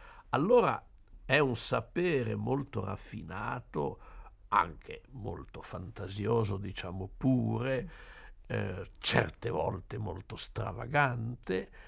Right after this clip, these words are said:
ma che soddisfa perché appunto non indietreggia davanti a nessuna domanda. E questa è stata la forza di questi gnostici, i quali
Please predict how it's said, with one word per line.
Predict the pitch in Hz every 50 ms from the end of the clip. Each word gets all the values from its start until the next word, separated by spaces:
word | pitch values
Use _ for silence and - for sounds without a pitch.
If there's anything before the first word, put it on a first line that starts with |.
| - -
ma | - 135 156 247 - - - - - - - -
che | - - - 254 - - - -
soddisfa | - - - - - - 135 117 113 117 127 143 277 262 190 - - - - - - - 147 170
perché | - - - - 135 127 - - - - 220 - - -
appunto | - - - - - 202 233 247 196 - 151 123
non | 123 135 156 185 233 285 262 220
indietreggia | - 277 220 247 277 269 175 131 139 135 117 - - - 123 147 175 214 220 196 185 - - 117 - - - - - -
davanti | - 110 127 123 123 135 151 170 180 214 - -
a | 165
nessuna | 170 135 120 - - - 123 120 117 113
domanda. | 110 110 104 98 98 95 - 76 - - 65 76 80 76 71 76 - - - - - - - -
E | - 107 - -
questa | - - 285 247 - - - - - 123 120
è |
stata | - - - - 120 117 110 110 104
la | 101 101 -
forza | - - - 98 95 92 - 107 107 - - - 117 110 104
di | 110 117 107 -
questi | - - 127 143 135 - - - - - 104 104 - - - - - - 127
gnostici, | 127 170 208 226 170 - - 226 170 - - 160 - 208
i | 165
quali | - - - 247 240 202 135 123 110 107